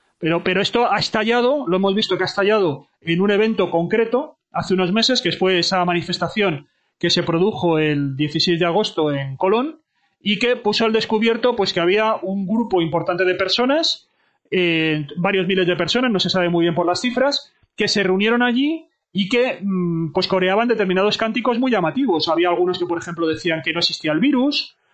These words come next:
otros decían, eh,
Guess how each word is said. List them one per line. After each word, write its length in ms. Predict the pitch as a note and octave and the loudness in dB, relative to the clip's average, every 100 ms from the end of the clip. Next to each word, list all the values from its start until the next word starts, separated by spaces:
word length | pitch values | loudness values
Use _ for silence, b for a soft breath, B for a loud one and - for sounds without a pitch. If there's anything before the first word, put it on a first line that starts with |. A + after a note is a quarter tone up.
| b - | b -4
otros 720 | F#3+ G3 G3+ G3 F#3+ F#3+ F3+ | -2 0 2 4 2 2 0
decían, 840 | F3 F3+ F#3+ F3+ F3+ F3+ F3 E3+ - B _ | 0 0 0 2 2 0 -2 -4 -8 B _
eh, 680 | F3+ F3+ F3 E3+ E3 D#3+ | -2 0 2 2 2 0